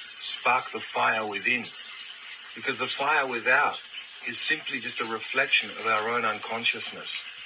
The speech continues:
about the environment, the land, our politics, our governments, our, our belief systems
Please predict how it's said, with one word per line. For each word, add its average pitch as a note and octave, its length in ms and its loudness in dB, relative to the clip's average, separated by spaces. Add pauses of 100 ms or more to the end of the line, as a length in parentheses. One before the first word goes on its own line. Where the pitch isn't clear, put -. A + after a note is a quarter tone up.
(100)
about G2+ 220 -4
the G#2+ 80 -4
environment, G#2+ 720 -2
the A2 80 -6
land, A2 460 2 (100)
our A2 80 -2 (100)
politics, A2 600 2 (220)
our A#2 100 -2
governments, A2 760 0 (580)
our, B2+ 100 4 (200)
our B2 100 2
belief G#2+ 320 0
systems A2 760 2